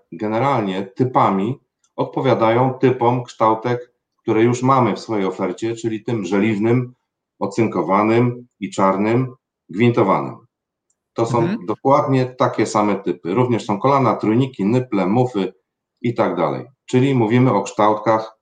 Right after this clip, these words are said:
Speaker 1: nierdzewnych, gwintowanych.
Speaker 2: Yy, dobrze.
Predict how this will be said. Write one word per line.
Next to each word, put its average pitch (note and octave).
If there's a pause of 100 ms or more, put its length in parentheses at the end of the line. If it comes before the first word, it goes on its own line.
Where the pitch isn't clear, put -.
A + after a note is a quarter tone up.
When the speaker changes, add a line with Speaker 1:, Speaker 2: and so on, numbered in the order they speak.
Speaker 1:
nierdzewnych, A2 (800)
gwintowanych. F#2 (1800)
Speaker 2:
Yy, C#3
dobrze. C#3+